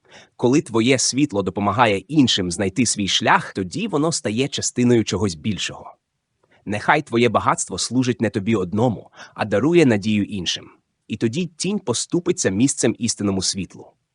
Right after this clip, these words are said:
Юнак вийшов із дому мудреця, несучи з собою нове розуміння.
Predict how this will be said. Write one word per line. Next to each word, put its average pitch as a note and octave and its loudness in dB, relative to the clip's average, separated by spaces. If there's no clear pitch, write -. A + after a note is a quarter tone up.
Юнак A2+ 0
вийшов B2+ 4
із F2+ -2
дому A#2+ 6
мудреця, G2+ 0
несучи E3 0
з - 4
собою C3 4
нове A2 6
розуміння. G#2 0